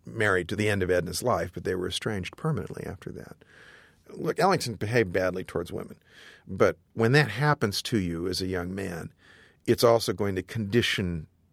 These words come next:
the attitude that you have towards women, which in Ellington's case was that they were pursuers, that they were people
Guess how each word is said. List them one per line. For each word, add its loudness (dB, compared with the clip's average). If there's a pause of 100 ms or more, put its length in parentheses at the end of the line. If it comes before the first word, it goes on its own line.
(120)
the 2
attitude 2
that -4
you -2
have 0
towards -4
women, -10 (500)
which 6
in 0
Ellington's 2
case -2
was -4
that -2
they 2
were -2
pursuers, -2 (600)
that -6
they 4
were 2
people -2